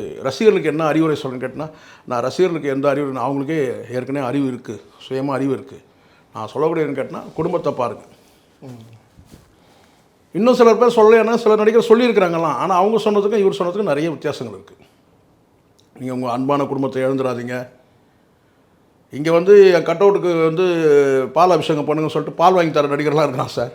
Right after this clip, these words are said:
Speaker 1: தெரியுமா? தமிழ்
Speaker 2: ஆமா.
Speaker 1: சினிமாலயே நைட்டோ நைட்டா வந்து காசு கொடுத்து, இந்த, இந்த பால் வாங்குறதுக்கு, இந்த கட்டவுட்டு காசு, இந்த பால், இந்த பாலுக்கு காசுன்னு சொல்லி கொடுக்குற நடிகர்லாம் இருக்கிறான்.
Speaker 2: ம், ம்.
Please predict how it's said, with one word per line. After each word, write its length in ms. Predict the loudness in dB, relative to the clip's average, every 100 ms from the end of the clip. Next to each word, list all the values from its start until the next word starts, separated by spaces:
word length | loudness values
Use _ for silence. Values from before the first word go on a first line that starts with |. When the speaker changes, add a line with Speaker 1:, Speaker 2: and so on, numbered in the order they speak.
| -16 _
Speaker 1:
தெரியுமா? 380 | 0 0 -2 -8 -18 _ _ _
தமிழ் 200 | -4 0
Speaker 2:
ஆமா. 40 | 0
Speaker 1:
சினிமாலயே 440 | 2 2 2 -4 -10 _ _ _ _ _ _ _
நைட்டோ 220 | -2 0
நைட்டா 260 | 2 2 2
வந்து 180 | 0 -2
காசு 260 | 0 0
கொடுத்து, 360 | -2 -2 0 0
இந்த, 240 | 0 0
இந்த 180 | 2 0
பால் 220 | 0 2
வாங்குறதுக்கு, 300 | 2 2 0
இந்த 240 | -4 -4 -6 -8 -10
கட்டவுட்டு 340 | -6 -4 -4
காசு, 220 | -4 -8 -6
இந்த 160 | -4
பால், 320 | -4 -2 -2 -2
இந்த 160 | -2
பாலுக்கு 460 | -4 0 0 0 -2
காசுன்னு 320 | -4 -4 -8
சொல்லி 180 | -6 -6 -8 -14 -20 -4
கொடுக்குற 200 | -2 0
நடிகர்லாம் 320 | 0 0 2 2
இருக்கிறான். 300 | 0 -6 -12 -20 _ _
Speaker 2:
ம், 60 | -16
ம். 680 | -16 -18 -20 _ -20 -20